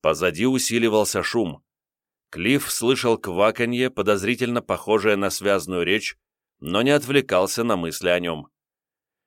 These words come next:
Ирма с натугой прокрутила инструмент в отверстие, сложно устроенный замок имел два язычка,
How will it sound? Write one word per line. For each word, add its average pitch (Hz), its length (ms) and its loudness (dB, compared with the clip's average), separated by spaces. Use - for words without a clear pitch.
Ирма 117 380 2
с - 80 -4
натугой 113 400 0
прокрутила 107 580 0
инструмент 101 540 -2
в 95 40 0
отверстие, 87 760 -2
сложно 101 420 0
устроенный 98 460 0
замок 95 400 0
имел 98 260 0
два 92 180 0
язычка, 87 560 -2